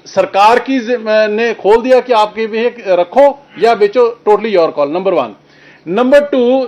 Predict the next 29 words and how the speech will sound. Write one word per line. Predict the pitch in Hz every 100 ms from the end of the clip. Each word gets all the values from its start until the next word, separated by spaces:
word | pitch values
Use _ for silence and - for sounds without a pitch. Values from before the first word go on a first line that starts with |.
| 180
जो | 165 262 247
इसमें | - 247 240
किसी | 233 247
ने | 262
नौ | 240 196 220
एकड़ | 226 240
दे | 214 196
दिया | 185 175
या | 185
पन्द्रह | 220 226 220 233
एकड़ | 226 226
दे | 196 170
दिया, | 170 175
उनको | 220 226 262
तीन | 247 226 233 240
एकड़ | 233 233
की | 226 233 233 233
या | 233
पन्द्रह | 220 - 208 214
एकड़ | 214 220
के | 214
पीछे | 208 208
पाँच | 220 196 202
एकड़ | 202 202 202
की | 208 247 233 _ _ 208
उनको | 220 247
ग्रुप | 180 226 233
हाउसिंग | 220 208 233
हम | 254 262